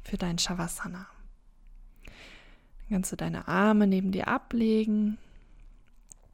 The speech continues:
Achte darauf, dass deine Achseln so ein bisschen Platz haben, dass alles locker liegt, deine Handflächen vielleicht eher Richtung Decke zeigen, so geöffnet sind. Und dann nimm noch mal einen ganz, ganz tiefen Atemzug ein und mit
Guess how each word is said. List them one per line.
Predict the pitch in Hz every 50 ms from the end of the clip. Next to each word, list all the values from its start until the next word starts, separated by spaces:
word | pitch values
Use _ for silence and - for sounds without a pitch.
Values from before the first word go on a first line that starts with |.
| - - - - - - - - -
Achte | - 214 - - 196 180
darauf, | - 170 170 170 -
dass | - 175 -
deine | - 180 165 170 - -
Achseln | 302 294 - - - 226 202 202
so | - 185
ein | 180
bisschen | 185 - - 190 190
Platz | - - - - - - - - - -
haben, | - 220 202 202 220 208 208 208
dass | 208 - -
alles | - - 190 190 - - - - - - - - - - - -
locker | 294 285 285 285 - 226 208
liegt, | 208 208 208 214 - - - -
deine | 185 190 190 - - -
Handflächen | 208 214 214 - - - 226 220 208 208 - - 202 196 196 190 196 196 - - - - - - - - - - - _ -
vielleicht | - - 233 208 208 - -
eher | 185 196 202 196 202 208 -
Richtung | 285 - - - 254 226 214 214 -
Decke | 208 214 - - 220
zeigen, | - - - 185 180 180 - 190 185 190 185 190 196 196 196 196 202 202
so | - - 214 202 202 196
geöffnet | - - - - 226 220 - - 226 214 196 -
sind. | - 208 196 202 202 - - - - - - - - - - - - - - - - - - - - - - - - - - - - - - - - - - - _ - - - - -
Und | 240
dann | 247 240 233
nimm | 233 233 226
noch | 226 214 220 233
mal | 220 208 208 208 208 208 208 214
einen | - 220 202 202 208 208
ganz, | 208 208 214 214 220 -
ganz | - 214 208 214 - -
tiefen | - 220 208 - - -
Atemzug | - - - 208 - 214 208 208 - - 208 -
ein | 226 208 202 208 214 226 240 254 262 254
und | 240 214 214 214
mit | 220 214